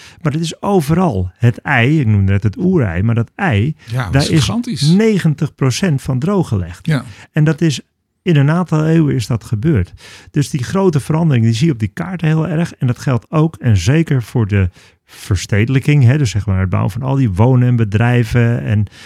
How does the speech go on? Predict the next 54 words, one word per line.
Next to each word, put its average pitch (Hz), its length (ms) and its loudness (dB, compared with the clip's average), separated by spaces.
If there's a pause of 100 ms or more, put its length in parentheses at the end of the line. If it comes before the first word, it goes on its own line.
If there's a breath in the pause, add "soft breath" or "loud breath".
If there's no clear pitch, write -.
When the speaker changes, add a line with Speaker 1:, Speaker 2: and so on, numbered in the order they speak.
(340 loud breath)
Speaker 1:
ehm, 113 520 4
daar 123 160 4
zie 160 140 2
je 143 60 4
met 120 140 2
name 156 400 2
ook 139 240 2
in 123 180 2
de, 113 220 2
in 120 160 2
de 104 100 2
periode, 117 540 2
nou, 101 120 0
het 98 100 -2
zijn, 143 140 -4
het 147 160 -8
is - 80 -4
eigenlijk 147 320 -2
schoksgewijs 135 720 0
gegaan, 156 420 0
hè. 151 160 2
In 139 100 4
de 120 120 6
Speaker 2:
Mhm. 127 120 2 (220 loud breath)
Speaker 1:
negentiende 131 480 2
eeuw 135 120 4
kreeg 120 240 0
je 110 80 0
de 110 80 -2
industriële 113 540 2
revolutie 117 680 0
en 110 60 0
toen 104 100 -4
kreeg 117 160 -6
je 110 60 -4
een 123 120 -2
enorme 185 340 0
trek 135 220 -4
naar 110 120 0
de 98 60 -2
stad, 190 280 -6
want 117 160 -2
daar 151 200 -2
was 110 140 -2
het 95 140 -2
werk. 165 300 -2 (460 loud breath)
En, 143 280 2
en 139 140 2
je 127 100 4
ziet 107 220 2
dan 143 160 2
in 143 120 4
ene, 208 320 2 (120)
hè, 175 220 -2